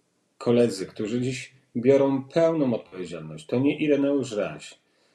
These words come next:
to nie konserwatyści Platformy Obywatelskiej, to nie Paweł Zalewski. I dziś, trzeba sobie jasno powiedzieć,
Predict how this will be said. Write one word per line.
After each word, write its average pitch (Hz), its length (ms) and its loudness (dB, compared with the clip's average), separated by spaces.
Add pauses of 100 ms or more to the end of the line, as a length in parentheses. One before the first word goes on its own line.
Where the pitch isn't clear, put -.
(160)
to 156 140 -8
nie 147 180 -2
konserwatyści 123 1000 -2
Platformy 92 480 -8
Obywatelskiej, 87 600 -8
to 123 120 -2
nie 135 140 0
Paweł 131 300 0
Zalewski. 113 720 -2 (560)
I 131 140 -2
dziś, 117 540 -4
trzeba 98 200 -2
sobie 104 200 -4
jasno 110 280 -2
powiedzieć, 104 580 -4